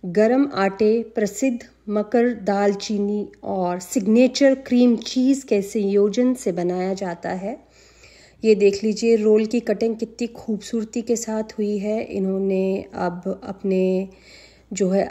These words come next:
oven tray निकाल ली है और इसके ऊपर butter paper जो है वो set कर लिया है। और अब धीरे-धीरे ये जो इन्होंने rolls तैयार किए हैं, ये इस,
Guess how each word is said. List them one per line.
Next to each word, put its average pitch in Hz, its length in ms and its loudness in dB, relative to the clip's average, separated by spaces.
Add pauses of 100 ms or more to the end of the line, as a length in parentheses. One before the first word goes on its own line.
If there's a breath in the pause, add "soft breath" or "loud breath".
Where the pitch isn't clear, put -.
oven 208 240 4
tray 208 260 4
निकाल 208 400 0
ली 233 260 0
है 202 140 -2
और 190 140 0
इसके 190 240 -4
ऊपर 190 200 -2
butter 190 300 -4
paper 196 400 -2
जो 185 160 -4
है 180 200 -2
वो 185 120 -2
set 269 360 -4
कर 233 240 -2
लिया 220 300 0
है। 202 400 -6 (540 soft breath)
और 175 280 2
अब 180 460 -2 (360)
धीरे-धीरे 214 680 2
ये 196 220 0
जो 202 140 0
इन्होंने 190 380 0
rolls 196 440 0
तैयार 190 480 -2
किए 196 300 -4
हैं, 180 440 -4
ये 190 140 0
इस, - 400 -8